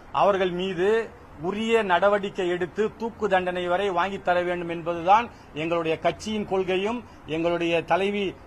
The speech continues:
அ, அன்னை பொற்கொடி அவர்களுடைய கொள்கையும். அது மட்டுமல்ல, எங்கள் தேசிய தலைவி அவர்கள் இங்கு பெகன்குமாரி மாயாவதிஜி அவர்கள் வரும்பொழுது, "அமைதி காருங்கள், சட்ட பிரகாரம் நாம் இதை எடுத்து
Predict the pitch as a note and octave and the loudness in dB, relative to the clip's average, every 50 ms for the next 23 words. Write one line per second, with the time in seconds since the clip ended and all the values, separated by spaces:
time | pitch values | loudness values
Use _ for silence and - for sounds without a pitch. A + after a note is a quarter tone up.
0 | - - - D3 D#3 D#3+ D3+ D#3 E3 F#3 F#3 F3 D3 - F#3+ F3+ - A3+ A3 G3+ | -14 -8 -4 -2 0 0 0 0 0 -2 -4 -4 -4 -4 -6 -4 -2 -2 0 0
1 | G#3 G3+ F#3+ F#3 F3+ - - - E3 F3+ F3 F3 F3 E3+ E3+ E3 E3 E3 D#3+ D#3 | -2 -2 -2 -4 -4 -6 -4 -4 -2 -2 0 0 -2 -2 0 0 2 2 2 0
2 | C#3+ - - - - - - D#3 - - F3 F#3 F3+ F#3+ F3+ F#3+ A3 A#3+ G#3+ - | 0 -4 -10 -20 -20 -18 -18 -14 -6 -4 -4 -2 -2 -2 0 -2 -2 -4 -6 -8
3 | - - - - - - - D3+ F3 F#3+ G3 F#3+ - G#3 G3+ F#3 F#3+ G3+ F#3 F3 | -14 -20 -20 -20 -12 -6 -4 -4 0 0 0 0 0 -2 -2 0 -2 -2 -2 -4
4 | D#3+ C#3 D#3 G3+ A#3 A3 - G#3+ A#3+ A3+ A#3 G#3 F#3+ F#3 F3+ F3 F3 F#3+ G3+ G3+ | -6 -4 -2 -2 -2 -2 0 0 0 0 2 2 2 2 2 0 -2 -2 2 2
5 | G3 F#3 F#3 F3+ F3+ G#3 G#3 G#3 F3+ F3+ F3+ F#3 F3+ F3 - - - - - - | 4 4 4 2 0 -2 -2 -2 -4 -4 -4 -2 -2 -2 -4 -6 -10 -18 -8 -6
6 | D3 E3+ G3+ G#3+ F3+ F#3 G3+ G3 G3 F#3+ F#3 F3+ F3 E3+ F3 F#3+ G#3 G#3 G#3 G3+ | -4 -2 -2 -2 -2 -2 0 2 2 2 2 0 0 0 4 4 6 6 4 4
7 | G3 F#3 E3 F#3 F#3 F3+ F3 E3+ E3+ D#3 D#3+ F3 F#3+ G3+ F#3+ F#3 F3+ E3+ D#3+ F#3 | 0 -2 -2 0 2 2 2 0 0 0 0 0 0 0 0 0 -2 0 0 0
8 | G3+ A3+ A3+ - - - - - - - - B2+ D#3+ G3 A3 A3 G#3+ G#3+ D3+ G#3 | 0 0 0 -2 -6 -12 -20 -20 -14 -8 -4 -4 -2 -2 -2 -2 -2 0 6 8
9 | G3 F#3+ G3 F#3 F3+ F#3 F3+ D3+ A#2+ - - - - - - - E3+ E3 - - | 10 10 10 8 4 2 2 2 -2 -6 -12 -18 -20 -20 -4 -2 -2 -2 0 -2
10 | A3+ F#3+ G#3 G#3 G3+ G3 G3 G3 G3+ G3 F#3+ F3+ F3+ F3 F3 F3 F3 F#3 F#3+ G3+ | -2 2 4 4 6 8 8 6 6 4 2 2 0 0 0 0 0 0 -2 -2
11 | F3 A3 | -2 -4